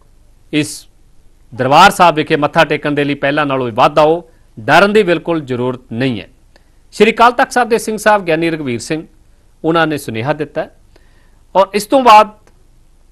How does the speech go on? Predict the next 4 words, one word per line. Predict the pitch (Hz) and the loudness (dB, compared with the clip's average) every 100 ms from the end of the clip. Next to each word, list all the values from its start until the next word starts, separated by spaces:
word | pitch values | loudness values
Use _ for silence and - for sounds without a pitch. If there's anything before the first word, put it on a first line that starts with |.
| _ _ _ _ _ - | _ _ _ _ _ -8
ਹਰਿਆਣਾ | 127 143 151 180 175 | -2 0 2 2 0
ਗੁਰਦੁਆਰਾ | 135 131 151 147 151 | -6 -6 -2 0 -2
ਪ੍ਰਬੰਧਕ | 165 185 190 | -2 -4 -4
ਕਮੇਟੀ | 180 151 143 147 135 | -4 -4 -4 -2 -4